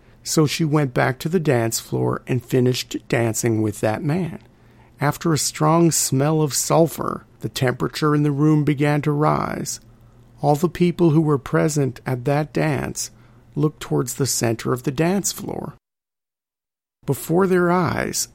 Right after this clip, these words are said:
a foot of a rooster and a hoof of a goat appeared below the cuff of the young man's pants. Linda fainted from the shock. The room started to fill with smoke,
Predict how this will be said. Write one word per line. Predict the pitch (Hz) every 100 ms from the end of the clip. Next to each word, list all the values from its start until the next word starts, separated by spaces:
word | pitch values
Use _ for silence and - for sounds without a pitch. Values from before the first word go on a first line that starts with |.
| - -
a |
foot | 120 - - 165 185
of | 151
a | 160
rooster | 151 165 165 - - 101 -
and | - 123
a |
hoof | 113 113 165 -
of | 127
a | 135
goat | 120 147 147 127 - - -
appeared | - - - 151 156 135
below | 139 135 139
the | 131
cuff | 123 - 147 110 -
of | - 120
the | 120
young | 120 123 127
man's | 123 123 120 117
pants. | - 127 117 - - - - - - - - -
Linda | 147 156 151
fainted | - 131 151 151 110 -
from | 131 123
the | 120
shock. | - 147 139 - - - - - - -
The | 135
room | 143 160 156
started | - 147 143 143
to | 135
fill | - 147 143
with | 135 127
smoke, | - - 147 151 139 -